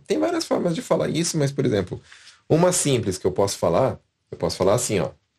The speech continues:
Posso falar burrinho, ó, sem rim, né? Burrinho, ó. É, motto hoshii desu. Posso falar, né?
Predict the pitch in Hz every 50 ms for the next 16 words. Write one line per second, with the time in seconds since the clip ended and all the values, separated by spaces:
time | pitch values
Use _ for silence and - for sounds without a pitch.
0 | _ - - - _ _ - _ _ _ _ _ _ _ _ _ _ _ _ _
1 | _ _ _ _ - - - - _ _ _ _ _ _ _ _ _ _ _ _
2 | _ _ _ _ _ _ _ _ _ _ _ _ _ _ - 82 78 - 90 85
3 | 80 73 71 87 85 82 73 - 90 104 101 87 76 - - - 82 82 78 82
4 | 95 107 104 90 90 117 135 - _ _ _ _ _ _ _ _ _ _ _ _
5 | _ _ - - 92 82 85 95 95 92 98 120 127 101 65 - - _ _ _
6 | _ _ _ _ _ _ _ _ - - - - - _ _ _ _ _ _ -
7 | - _ - - - _ - - - _ - - - _ _ _ _ _ - -
8 | _ _ - - _ _ _ _ _ _ _ - - - - - _ _ - -
9 | _ _ - - - - - _ _ _ _ _ _ _ _ _ _ - - _
10 | - - _ _ _ _ _ _ _ _ _ _ _ _ _ _ - 90 87 85
11 | 82 82 80 78 78 78 78 80 76 78 78 76 76 82 110 120 120 - - -
12 | 92 - - 87 80 71 - - 101 90 82 76 71 80 80 - - - - -
13 | _ _ - 78 76 - - 78 73 71 69 69 80 98